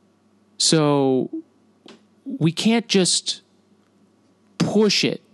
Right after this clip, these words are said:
Like, we can't just be like, "Yeah, let's go now." Like, we, we, we have to prepare. This, this is not easy. You know, we, we have to make sure that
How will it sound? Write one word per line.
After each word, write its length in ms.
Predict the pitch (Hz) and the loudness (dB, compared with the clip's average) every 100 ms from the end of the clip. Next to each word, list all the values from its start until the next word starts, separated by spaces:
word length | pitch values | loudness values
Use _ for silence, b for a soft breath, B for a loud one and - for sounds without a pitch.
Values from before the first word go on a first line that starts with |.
| _ - | _ -4
Like, 160 | 131 151 | -2 -2
we 80 | |
can't 300 | 151 196 196 | -2 0 -2
just 300 | 190 180 - - B B B | 0 0 0 -6 B B B
be 100 | - | 0
like, 200 | 165 156 - | 2 0 -4
"Yeah, 380 | 160 220 269 247 | -8 0 2 2
let's 180 | 262 | 0
go 160 | - 269 | 0 0
now." 800 | 262 262 262 262 214 127 120 - _ _ b b b - | 2 0 2 2 2 0 -4 -10 _ _ b b b -2
Like, 180 | 139 147 | -2 0
we, 180 | 196 | -2
we, 320 | - 180 143 B B B B | 2 0 0 B B B B
we 80 | 226 | -2
have 80 | 226 | 0
to 40 | |
prepare. 580 | 156 139 208 277 233 113 | 0 0 2 2 2 0
This, 280 | 135 175 - | -2 -4 -4
this 140 | 190 | -4
is 60 | 185 | -2
not 320 | 180 208 190 | 0 0 0
easy. 560 | 202 285 240 131 - 180 b b b b b b b _ | 0 0 0 -2 -6 -12 b b b b b b b _
You 160 | - 139 | -4 -2
know, 160 | 131 131 | 0 0
we, 240 | 165 185 | 0 -2
we 220 | 170 214 | -2 0
have 180 | 240 233 | 0 0
to 80 | 190 | 0
make 200 | 190 175 | 0 0
sure 320 | - 190 196 | -2 0 2
that 280 | 151 139 | 2 0